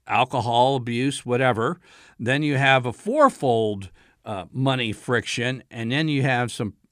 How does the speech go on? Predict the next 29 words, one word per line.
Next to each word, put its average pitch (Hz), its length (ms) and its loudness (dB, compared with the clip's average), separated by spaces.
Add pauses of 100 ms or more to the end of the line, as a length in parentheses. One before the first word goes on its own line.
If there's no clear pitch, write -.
(180)
pretty 190 320 0
serious 127 720 -2 (120)
money 113 280 -2
fights 92 540 -8 (380)
going 107 340 -2
on 92 400 -6 (400)
in 90 340 -8 (280)
marriage. 87 640 -10 (520)
Now, 120 220 0
I'm 196 160 0
just 185 300 -4
going 151 260 0
to, 135 420 -2
and 131 140 -4
I'm 139 100 2
trying, 247 580 0
I'm 302 180 2
a 190 60 2
Boy 127 280 -2
Scout, 85 480 -6
by 104 160 -4
the 90 100 -8
way. 90 300 -8
I'm 147 400 0
not 131 300 0
a 110 60 0
new 131 200 0
Boy 123 220 -2
Scout. 104 400 -2